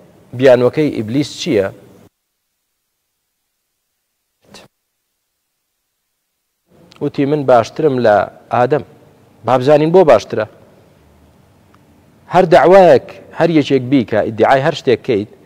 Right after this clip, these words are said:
دەبێ بەڵگەت پێ بێ. البينة على المدعي. چونکە قسەکردنی بێ بەڵگە زۆر ئاسانە. هەموو کەس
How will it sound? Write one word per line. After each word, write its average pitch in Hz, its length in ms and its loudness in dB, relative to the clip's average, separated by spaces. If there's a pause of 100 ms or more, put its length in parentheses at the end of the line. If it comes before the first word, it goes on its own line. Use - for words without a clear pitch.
(380)
دەبێ 156 220 0
بەڵگەت 208 340 2
پێ 135 160 2
بێ. 104 100 -4 (300)
البينة 151 440 -2
على 185 240 0
المدعي. 196 460 -4 (1200)
چونکە 147 340 -4
قسەکردنی 156 680 0
بێ 139 120 4 (100)
بەڵگە 123 320 4
زۆر 214 200 6
ئاسانە. 113 380 0 (580)
هەموو 165 240 0
کەس 147 100 2